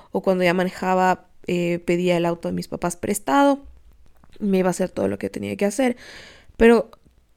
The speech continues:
mi vida era como estar en, en un apuro, y, e irme de tal lado a tal otro,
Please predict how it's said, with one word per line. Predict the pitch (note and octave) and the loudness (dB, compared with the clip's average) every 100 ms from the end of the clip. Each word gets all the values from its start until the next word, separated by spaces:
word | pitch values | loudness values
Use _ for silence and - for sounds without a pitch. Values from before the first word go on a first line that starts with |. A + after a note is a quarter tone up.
| _ | _
mi | A#3 A#3+ A#3 | 2 4 4
vida | C4+ E4 D#4 | 4 4 4
era | D#4+ | 2
como | D#4+ A#3+ - - - _ _ | 4 2 2 -8 -20 _ _
estar | A3 G#3 - A#3 C4 | -2 0 2 4 4
en, | C4+ - - | 4 0 -4
en | G3 | 0
un | G#3+ A3+ | 2 2
apuro, | F#3+ - F#3+ G3 - - _ - - - - - - _ - | -2 -2 0 0 -2 -12 _ -20 -20 -20 -20 -20 -20 _ -4
y, | G#3 G3+ G3 F#3+ | 0 0 0 2
e | G3+ | 4
irme | G3 F#3+ | 4 4
de | F3 | 2
tal | F3 E3 | 0 -4
lado | - - | -4 -4
a | - | -4
tal | G3+ | 2
otro, | C4+ D4 C4 C4 B3+ | 4 4 4 4 4